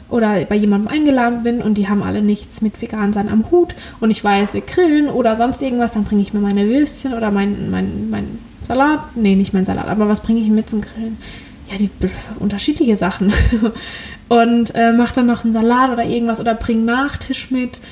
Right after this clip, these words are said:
und mach dann aber eine riesige Schüssel. Erstens, damit ich was hab und zweitens, dass alle anderen aber auch essen und probieren können, weil dann setzt man sich so an den Tisch und hat nur so seine Tupper-Schüssel dabei,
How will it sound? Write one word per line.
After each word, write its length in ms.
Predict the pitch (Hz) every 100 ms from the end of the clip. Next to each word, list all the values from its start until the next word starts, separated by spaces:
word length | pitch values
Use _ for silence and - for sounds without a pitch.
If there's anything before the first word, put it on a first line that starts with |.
| - - - - -
und 100 | 247
mach 160 | 262
dann 140 | 277 240
aber 140 | 247
eine 140 | 247
riesige 360 | 269 339 302 262
Schüssel. 580 | - 302 294 302 220 247 - - - - - - -
Erstens, 380 | 233 240 262 277
damit 460 | 220 208 208 202 -
ich 220 | 330 -
was 200 | 277 -
hab 280 | 302 294 -
und 120 | 226
zweitens, 360 | 254 269 262 226
dass 160 | 226
alle 180 | - 240
anderen 240 | 233 233
aber 260 | 220 226 -
auch 220 | 233 233
essen 220 | 233 233
und 80 | 220
probieren 400 | - 220 247 254
können, 200 | - 226
weil 120 | 220
dann 100 | 214
setzt 240 | 208 220 -
man 80 | 214
sich 160 | 226
so 100 | -
an 140 | - 214
den 120 | 208
Tisch 440 | - 262 330 - - - - - - -
und 180 | 233 208
hat 140 | -
nur 120 | 247
so 140 | 220 220
seine 320 | 220 226 247
Tupper-Schüssel 640 | - 254 247 - 294 277
dabei, 520 | 247 233 226 254 262